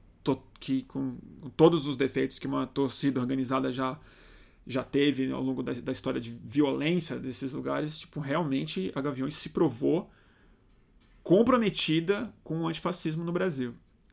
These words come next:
Pediu a expulsão de membros, falou que não tem espaço pra bolsonarista, na,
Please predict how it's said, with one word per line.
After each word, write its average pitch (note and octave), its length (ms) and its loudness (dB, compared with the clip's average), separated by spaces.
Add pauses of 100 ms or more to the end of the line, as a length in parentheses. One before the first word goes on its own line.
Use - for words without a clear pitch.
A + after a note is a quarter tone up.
(180)
Pediu C3 340 2
a D3 40 4
expulsão C#3+ 640 -2
de B2 120 -4
membros, C3+ 500 -2
falou C#3 160 -2
que C3+ 80 -8
não C#3+ 220 -2
tem D#3 140 -4
espaço C3+ 520 -4
pra C3+ 120 -4
bolsonarista, C3+ 880 -2
na, B2 260 -10